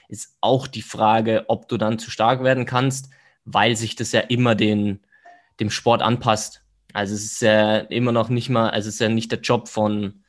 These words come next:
einem Fußballer, Bank zu drücken, Klimmzüge zu machen oder von einem Basketballer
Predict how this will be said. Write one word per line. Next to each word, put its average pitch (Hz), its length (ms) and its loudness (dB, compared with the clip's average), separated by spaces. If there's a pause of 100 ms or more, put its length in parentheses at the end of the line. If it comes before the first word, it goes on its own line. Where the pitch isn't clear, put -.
(240)
einem 101 180 -6
Fußballer, 113 640 0
Bank 110 280 -2
zu 123 100 -8
drücken, 113 360 -4
Klimmzüge 135 460 0
zu 135 120 -6
machen 135 440 2
oder 107 180 -4
von 107 220 -2
einem 104 100 0
Basketballer 113 720 0